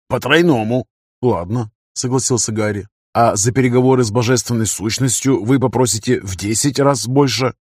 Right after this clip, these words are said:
«На переговоры с божественной сущностью я не останусь», — сказал Дойл. Впрочем, я бы и вам не советовал в них вступать. И при установлении контакта с Онной я бы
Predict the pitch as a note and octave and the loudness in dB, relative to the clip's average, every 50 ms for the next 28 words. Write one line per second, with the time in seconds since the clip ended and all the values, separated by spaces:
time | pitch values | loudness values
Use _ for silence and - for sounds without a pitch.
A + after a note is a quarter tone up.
0 | _ _ _ _ - G#2 B2 C3 C3 A#2+ F#2+ C3+ B2+ C3 B2+ B2 B2+ B2 C#3+ E3 | _ _ _ _ -6 -2 0 0 0 0 -2 2 2 2 2 2 0 2 4 4
1 | F3+ F3+ C3+ F#2 - - - G#2 B2+ D#3+ D3 C3+ A#2+ G#2+ F#2+ - - B2 C3 C#3 | 4 4 4 0 -2 -10 -8 0 0 2 2 2 0 -2 -2 -6 -6 -4 -2 -2
2 | C3 - D3 C#3 G#2+ - - F2 E2 - - - E2+ D#2+ - C3 B2+ C3 A#2 A2+ | -2 0 0 0 -2 -2 -6 -8 -8 -8 -8 -8 -10 -12 -10 -4 -2 0 0 0
3 | A2+ A#2+ C#3+ D3+ - - - A#2+ G#2+ B2 C#3 D3 - - - _ _ _ _ - | 0 0 0 0 0 2 2 0 0 2 -2 -2 -2 -4 -8 _ _ _ _ -10
4 | - - C#3+ A#2+ B2+ A#2 G#2 F#2+ G2 F2 C#2 C2 - - _ _ _ _ - - | -2 -2 0 2 2 0 0 -2 -6 -10 -10 -12 -18 -20 _ _ _ _ -18 -10
5 | - A#2 C3 C#3+ C#3 - C#3+ C#3+ C#3 C3 - - G#2+ A#2+ C3+ D3 D3 D#3+ - E3+ | -6 0 0 0 0 0 0 0 -2 -4 -6 -6 -2 0 0 2 2 0 0 0
6 | G3 F3 D3 A2 G2 G#2 A2 A#2 - - D3+ C#3 B2 A2 G2 G#2+ G#2+ A2 A2 B2 | 0 2 2 0 0 -2 -4 -2 0 0 0 0 0 -2 -2 -4 -8 -4 -4 -2
7 | B2+ D3 B2+ A2 - - - - D#3 D#3 - A#2+ G2 - - - _ _ _ _ | 0 0 -2 -2 -6 -8 -8 -2 -2 0 0 0 -4 -4 -8 -16 _ _ _ _
8 | _ - A#2 C#3+ C#3 A#2 F#2 C#3 C#3+ A#2 A#2+ C#3+ - - C#3 B2+ A#2+ A2 A2 A#2 | _ -6 -2 0 0 0 2 0 0 0 0 -4 -2 -2 -2 -2 -2 -4 -2 -2
9 | C3 D3+ F3 F#3 E3+ C3 - D3+ D3 C#3 - D3 A2+ - - - B2 - - - | 0 0 2 2 0 2 2 2 0 2 2 0 0 0 -4 -6 -4 -4 -2 0
10 | D#3+ D3+ A#2+ G#2 F2 F2 D#2+ - - G2+ A2 A#2+ B2 C3 C3+ C#3 | 0 0 0 0 -8 -14 -18 -16 -12 -4 0 2 2 4 2 0